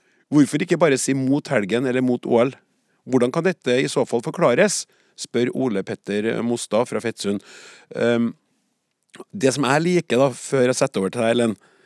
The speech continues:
det at lyt-, når lytterne skriver, «Jeg liker det ikke», for at det er jo mye, det har vi jo oppdaget mye i det her programmet, at det går på følelser, det med språk. Så en ting er følelsene, dem skal vi ikke,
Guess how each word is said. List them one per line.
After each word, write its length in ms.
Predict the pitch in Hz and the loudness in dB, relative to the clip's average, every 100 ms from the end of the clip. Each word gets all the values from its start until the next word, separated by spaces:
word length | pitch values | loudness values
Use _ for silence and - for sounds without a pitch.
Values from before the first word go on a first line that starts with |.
| _ _ - | _ _ -4
det 140 | 117 127 | 2 2
at 180 | - | 0
lyt-, 380 | 127 120 131 156 - | -6 -2 -2 -4 -2
når 140 | 123 127 | 0 0
lytterne 320 | 143 98 92 95 | -2 -4 -4 -4
skriver, 300 | 110 113 110 | -2 0 0
«Jeg 80 | 123 | 2
liker 340 | 131 - 92 | 0 0 -4
det 140 | 87 | -4
ikke», 160 | - 117 | -4 -4
for 140 | 120 123 | 2 2
at 80 | - | 4
det 80 | |
er 60 | 117 | 2
jo 80 | 135 | 2
mye, 300 | 131 131 139 - | 4 4 4 2
det 80 | 127 | 2
har 60 | 139 | 4
vi 60 | 120 | 4
jo 60 | 123 | 0
oppdaget 340 | - 95 107 | 0 -2 0
mye 220 | 117 123 123 | 2 2 0
i 140 | 120 | 0
det 80 | 120 | 0
her 120 | 117 - | 0 -2
programmet, 320 | 110 104 123 | -2 -2 -6
at 120 | - - _ - | -10 -20 _ -12
det 140 | 117 | -2
går 140 | 127 127 | 0 0
på 80 | 139 | 0
følelser, 400 | 165 135 87 98 | 2 2 2 -4
det 80 | 123 | -2
med 140 | 123 | -2
språk. 420 | 101 92 - - _ _ _ - - - | -2 -4 -4 -14 _ _ _ -20 -20 -8
Så 220 | - 131 - _ 131 | -2 -2 -2 _ 0
en 160 | 151 | 2
ting 140 | 202 180 | 2 2
er 80 | |
følelsene, 440 | - 147 - 147 190 | 2 2 4 2 2
dem 120 | 135 | 0
skal 240 | - 175 131 | 0 0 2
vi 140 | 156 | -2
ikke, 480 | 143 - 107 113 | -4 -4 0 2